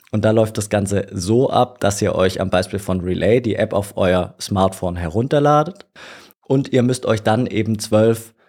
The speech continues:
Worte notieren, die euch die App eben ausspuckt. Und wie Jonas schon richtig berichtet hat in der letzten Folge, diese zwölf Worte müsst ihr wirklich hüten wie euren Augapfel. Da müsst ihr wirklich drauf aufpassen. Jetzt kommt der spannende Unterschied.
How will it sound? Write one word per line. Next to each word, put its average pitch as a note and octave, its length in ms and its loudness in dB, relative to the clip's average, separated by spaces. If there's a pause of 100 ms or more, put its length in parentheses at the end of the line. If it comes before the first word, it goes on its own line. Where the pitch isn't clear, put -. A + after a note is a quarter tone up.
(280)
Worte G#2 480 0
notieren, G2 600 0
die F#2+ 140 0
euch F#2 220 0
die - 140 -2
App - 180 0
eben F2 220 -2
ausspuckt. E2+ 540 -2
Und F2 200 -4
wie F#2 100 2
Jonas G2 440 2
schon F#2 200 -2
richtig G2+ 380 -4
berichtet C3 420 -2
hat C3 140 0
in B2 60 0
der A2 100 2
letzten G#2+ 280 -2
Folge, G#2 380 0
diese A#2 460 0
zwölf G2 340 0
Worte F2 260 0
müsst F#2 220 -4
ihr F2+ 120 -2
wirklich F#2 300 -4
hüten A2 260 0
wie G2+ 100 4
euren F2 260 2
Augapfel. G#2+ 760 -2 (180)
Da G2 120 2
müsst G2+ 200 2
ihr F2+ 120 -2
wirklich F2+ 220 -4
drauf - 220 -10
aufpassen. - 580 -10 (720)
Jetzt - 280 0
kommt D#3+ 300 0
der B2+ 80 4
spannende B2+ 360 0
Unterschied. A2+ 600 -6